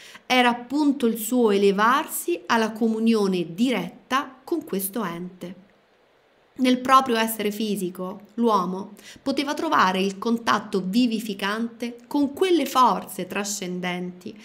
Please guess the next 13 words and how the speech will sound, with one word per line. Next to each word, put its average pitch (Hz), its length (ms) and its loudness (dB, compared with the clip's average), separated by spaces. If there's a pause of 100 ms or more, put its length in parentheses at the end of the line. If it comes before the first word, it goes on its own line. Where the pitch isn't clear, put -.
(160)
che 294 160 0
nella 277 300 2
natura 330 680 -2
si - 220 0
vestono 262 480 -2
di 247 100 0
forme, 208 640 -2 (420)
come 277 480 -2
di 233 180 2
grandi 254 460 2
simboli 226 460 -2
cosmici. 180 680 -8 (1080)
Surya, 220 880 0